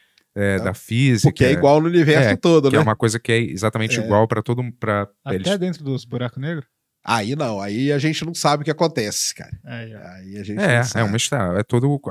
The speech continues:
Speaker 1: talvez seja o começo de todo o uni-,
Speaker 2: Então,
Speaker 1: universo,
Speaker 2: isso.
Speaker 1: né?
Speaker 2: Tem essa teoria aí que o, tem a teoria que a gente vive, o universo todo tá dentro de um buraco negro.
Speaker 1: Então é esse. E, e aquilo é o lugar pra sair.
Speaker 2: É.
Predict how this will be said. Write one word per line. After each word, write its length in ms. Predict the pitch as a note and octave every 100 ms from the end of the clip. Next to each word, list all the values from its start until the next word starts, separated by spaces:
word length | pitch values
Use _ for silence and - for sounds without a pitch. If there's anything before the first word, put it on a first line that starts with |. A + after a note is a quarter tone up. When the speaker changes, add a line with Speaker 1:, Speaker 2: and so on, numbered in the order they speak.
| A2+
Speaker 1:
talvez 240 | A#2 G#2+ A2+
seja 200 | B2 A#2+
o 40 |
começo 600 | - B2+ G#2+ A#2 A#2+ - - -
de 100 | -
todo 200 | F#2+ E2
o 60 | D#2
uni-, 140 | D#2+ - _ _ -
Speaker 2:
Então, 140 | A#2
Speaker 1:
universo, 280 | C3 F2+ A2
Speaker 2:
isso. 280 | C3 - - -
Speaker 1:
né? 140 | F#2 - _
Speaker 2:
Tem 180 | - A2
essa 180 | B2+ C#3
teoria 420 | - E3+ E3 F3
aí 140 | D#3 D3
que 120 | -
o, 240 | B2 A2+ G#2 - - _ _
tem 140 | D3+ F3+
a 60 |
teoria 280 | F3+ E3 F3
que 80 | F#3
a 60 |
gente 240 | E3 - E3
vive, 380 | - F3+ A#3 D#3
o 40 |
universo 520 | E3 C#3 C3+ E3+ -
todo 200 | - G#3
tá 140 | A3 G3+
dentro 220 | E3+ G3
de 40 |
um 40 | E3
buraco 360 | C#3 G2+ -
negro. 380 | F#2+ F2 F2+ - _ _ _ _ _ _ _ _ _ _ _ _ _ _ _ _ _ _ _ _
Speaker 1:
Então 160 | _ G#2
é 180 | E2+ E2+
esse. 240 | G2 - -
E, 260 | G#2+ G#2 - F#3 - -
e 80 | A2+
aquilo 300 | A2 - C3
é 40 |
o 80 | C3
lugar 340 | A#2+ A2+ A#2 -
pra 180 | B2+
sair. 420 | A#2+ - A#2+ G#2 - _ _ _
Speaker 2:
É. 380 | C#3 C#3+ C3+ -